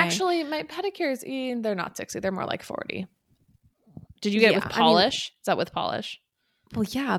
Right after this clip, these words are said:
Speaker 2: pedicure includes nail polish.
Speaker 1: Well, I guess, sorry, not gel. So do you get gel or do you get
Speaker 2: Yeah, I ju-, no, I get, I get polish, not gel.
Speaker 1: Oh, wow,
Speaker 2: Just
Speaker 1: that is
Speaker 2: nail
Speaker 1: a lot.
Speaker 2: polish,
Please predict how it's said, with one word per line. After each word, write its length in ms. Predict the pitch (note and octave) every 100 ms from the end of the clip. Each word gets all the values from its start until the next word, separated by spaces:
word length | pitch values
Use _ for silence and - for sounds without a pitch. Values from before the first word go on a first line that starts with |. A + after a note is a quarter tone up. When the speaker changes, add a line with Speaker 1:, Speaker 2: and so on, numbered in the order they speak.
| -
Speaker 2:
pedicure 480 | - B3+ C4 - G#3+
includes 440 | G3+ - G#3+ -
nail 200 | F#3 G#3+
polish. 600 | C#4 - - A#3+ B3+ - G#3
Speaker 1:
Well, 140 | G#3
I 160 | F#3+ A3
guess, 200 | G#3+ -
sorry, 380 | F#3 F3 E3 -
not 300 | G3 F3 F3+
gel. 600 | F#3 - - - - - - -
So 120 | -
do 100 | G3
you 40 | G3
get 180 | F3 E3+
gel 500 | F#3 E3 F#3+ C#4 -
or 100 | G3+
do 100 | F3+
you 80 | F3+
get 460 | G#2+ F#2+ - - - _ _ _ _ _ _ _ _ -
Speaker 2:
Yeah, 200 | B3+ C#4+
I 140 | - G#3+
ju-, 160 | B3+
no, 180 | B3 B3+
I 120 | F#3
get, 280 | F#3+ G3 - _ -
I 100 | G3+
get 240 | F#3+ F#3
polish, 580 | - - G3 - G3 -
not 340 | F#3 F3 G#3+ -
gel. 440 | - - G#3+ _ _ _ _ -
Speaker 1:
Oh, 80 | F#3+
wow, 60 | F3+
Speaker 2:
Just 240 | F#3 -
Speaker 1:
that 120 | -
is 40 | G3
Speaker 2:
nail 140 | F#3+
Speaker 1:
a 20 |
lot. 160 | - -
Speaker 2:
polish, 180 | G3